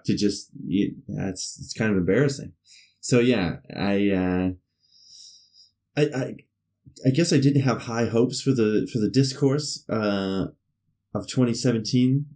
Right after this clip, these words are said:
uh, and I was not disappointed in that sense <laughs> because I felt like it wasn't very good. <laughs> I mean, I think there's some people that were starting to try and grasp the fact of, like,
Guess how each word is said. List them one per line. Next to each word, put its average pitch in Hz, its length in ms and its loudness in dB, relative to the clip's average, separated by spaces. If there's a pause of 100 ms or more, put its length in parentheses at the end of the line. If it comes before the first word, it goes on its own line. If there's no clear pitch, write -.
(120)
uh, 98 500 -2
and 98 300 2 (160)
I 92 160 0
was 90 320 -2
not 101 360 0 (120)
disappointed 113 680 0
in 127 120 4
that 123 240 -2
sense 143 420 -2
<laughs> - 80 -16
because 107 800 0
I 98 80 -2
felt 95 300 0
like 95 180 0
it 92 140 0
wasn't 104 400 2
very 131 260 0
good. 156 400 -2
<laughs> - 1300 -8
I - 40 2
mean, 151 200 4
I 139 100 2
think 175 200 -4
there's 127 240 2
some 143 160 4
people 127 300 0
that 110 160 0
were 95 80 0
starting 107 380 0
to 101 100 -2
try 98 240 -2
and 95 160 0
grasp 92 420 -2
the 92 140 -4
fact 92 360 -4
of, 90 120 -4
like, 73 240 -2